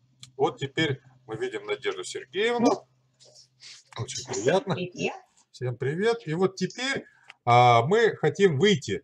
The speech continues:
Speaker 1: из этого собрания. Но, как я уже говорил, поскольку инициатор собрания была Надежда Сергеевна,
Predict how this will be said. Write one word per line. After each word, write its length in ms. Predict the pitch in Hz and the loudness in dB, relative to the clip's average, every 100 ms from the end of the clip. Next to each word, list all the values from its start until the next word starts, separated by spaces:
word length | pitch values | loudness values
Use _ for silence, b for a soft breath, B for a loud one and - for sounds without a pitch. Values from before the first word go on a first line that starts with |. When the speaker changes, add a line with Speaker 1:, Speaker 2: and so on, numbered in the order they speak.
| _ | _
Speaker 1:
из 140 | - 107 | -6 -4
этого 240 | 101 101 | -4 -6
собрания. 540 | - 107 107 98 95 - | -4 -2 0 -2 -4 -4
Но, 220 | 131 139 | 0 0
как 280 | - 156 - | 2 0 2
я 120 | 151 | 2
уже 180 | 127 123 | 4 2
говорил, 460 | 127 135 165 226 208 | 2 2 2 0 0
поскольку 380 | 139 - 143 143 | -4 -4 -2 0
инициатор 640 | 135 - 151 131 - - | -2 -2 0 0 -2 -6
собрания 480 | - 120 131 110 95 | -6 -2 0 0 -2
была 180 | 110 104 | -2 0
Надежда 360 | 117 131 - | -2 -4 -4
Сергеевна, 600 | - 120 117 196 226 131 | -8 -8 -6 -4 -2 -4